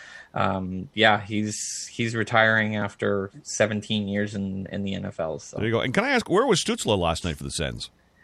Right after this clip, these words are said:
Speaker 1: Uh, he was injured, actually. Um, Stutzla has a minor, very minor injury. They said they were just leaving him out as a precaution because
Speaker 2: Okay.
Speaker 1: they do play again Thursday. Um, same thing with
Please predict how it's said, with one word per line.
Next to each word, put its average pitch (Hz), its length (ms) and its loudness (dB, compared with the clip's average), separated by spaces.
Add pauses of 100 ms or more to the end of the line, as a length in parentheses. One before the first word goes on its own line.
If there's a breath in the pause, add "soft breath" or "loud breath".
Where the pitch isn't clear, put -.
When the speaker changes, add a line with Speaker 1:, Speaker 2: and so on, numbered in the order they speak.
(140)
Speaker 1:
Uh, 120 180 6
he 131 180 0
was 190 140 4
injured, 143 300 4
actually. 110 500 0
Um, 113 460 2
Stutzla 139 840 6 (260)
has 127 460 4
a 120 100 2
minor, 117 640 4
very 127 300 6
minor 131 260 6
injury. 117 480 2
They 107 140 0
said 107 180 -4
they 120 80 4
were 113 140 6
just 110 440 -4
leaving 117 360 2
him 113 100 2
out 110 220 4
as 110 180 0
a 104 60 -8
precaution 120 580 0
because 113 260 -2
Speaker 2:
Okay. 110 120 2
Speaker 1:
they 98 40 -2
do 107 160 -2
play 104 240 4
again 104 380 -2
Thursday. 117 720 2 (440 loud breath)
Um, 104 520 4
same 117 280 2
thing 113 260 2
with 104 360 2